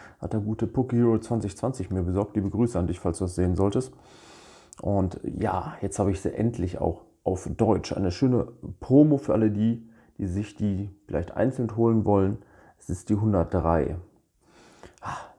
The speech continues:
sieht super aus, oder? Was ein bisschen schade ist, so eine Box gibt's ja auch auf, ähm, Japanisch. Also so ein Kampfdeck ist das.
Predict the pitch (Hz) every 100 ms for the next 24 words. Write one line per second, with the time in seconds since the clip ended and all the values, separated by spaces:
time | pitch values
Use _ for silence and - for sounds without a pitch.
0 | _ _ - 87 101 92 78 85 - -
1 | 127 143 - - - - 156 175 170 139
2 | 135 170 175 175 - 117 113 143 151 143
3 | - - 147 - 139 - 101 117 - -
4 | 110 110 - 101 98 98 98 - _ _
5 | - - - - - - - 101 - 113
6 | 123 185 220 - - - _ _ _ _
7 | _ _ _ _ _ _ _ - - -
8 | - - 117 98 113 107 127 156 - -
9 | 104 - - 139 156